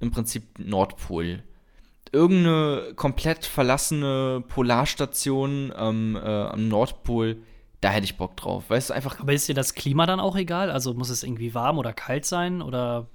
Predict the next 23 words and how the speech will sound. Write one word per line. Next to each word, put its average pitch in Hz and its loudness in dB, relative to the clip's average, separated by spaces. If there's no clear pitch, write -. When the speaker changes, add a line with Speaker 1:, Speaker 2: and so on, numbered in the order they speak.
Speaker 2:
ich, - -10
Speaker 1:
Ich - -16
Speaker 2:
bist 127 -6
du 131 -4
Speaker 1:
kuschel 143 6
da 127 8
Speaker 2:
einfach, 127 6
Speaker 1:
mit 127 4
Speaker 2:
ist 120 0
Speaker 1:
ein - -16
paar 113 0
Pinguinen, 120 2
ein 101 -6
paar - -4
Eisbären, 104 -2
kuschel 107 -4
mich 101 -4
da 95 -2
zusammen 101 0
und 85 -6
dann 85 -4
klappt - -8
das. - -12